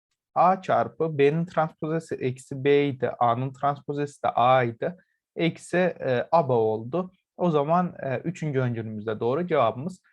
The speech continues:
E seçeneği. Ve ikinci determinant sorumuza bakalım.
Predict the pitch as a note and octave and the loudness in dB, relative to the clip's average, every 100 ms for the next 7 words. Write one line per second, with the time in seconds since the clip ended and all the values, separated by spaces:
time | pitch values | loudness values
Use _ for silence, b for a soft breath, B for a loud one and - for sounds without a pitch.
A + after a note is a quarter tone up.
0 | _ - C#3 C3 B2+ - A#2 - - _ | _ 0 0 0 -8 -12 -12 -14 -20 _
1 | _ _ _ _ _ _ _ - G3 F#3 | _ _ _ _ _ _ _ -14 -10 -8
2 | F3+ F3+ F3 E3 E3 E3+ D#3+ E3+ E3 E3 | -4 -2 2 2 2 2 2 2 0 0
3 | C#3+ B2+ A#2 A2 A#2+ - D3 C#3+ E3+ | -2 -2 -4 -6 -6 -8 -8 -8 -8